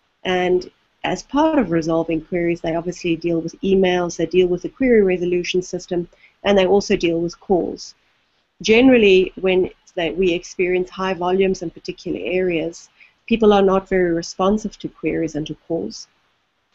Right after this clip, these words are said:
And I think it's just because they are processing greater volumes. Um, but, you know, I, I think what's, what's certainly been interesting is listening, taking,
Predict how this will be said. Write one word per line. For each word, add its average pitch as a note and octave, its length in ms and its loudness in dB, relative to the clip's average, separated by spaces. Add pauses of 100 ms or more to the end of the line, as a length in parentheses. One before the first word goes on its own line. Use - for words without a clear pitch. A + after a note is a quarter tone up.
(120)
And F#3+ 160 2
I G3 60 4
think A3 200 2
it's G3 180 -2
just G3+ 300 0
because F#3 320 -6
they E3+ 140 -4
are E3+ 100 -2 (100)
processing E3+ 720 -4 (320)
greater E3+ 300 -4
volumes. F3 760 -8 (760)
Um, F#3 480 -2 (180)
but, G#3 180 -2 (140)
you G#3 80 4
know, G3+ 280 6 (420)
I, G#3 260 0
I - 20 0
think B3+ 240 0
what's, A3+ 360 -2
what's G#3+ 200 -2
certainly C#4 360 2
been G#3+ 160 4
interesting A3 540 2
is G3 140 0
listening, G#3+ 640 2 (840)
taking, B3 720 2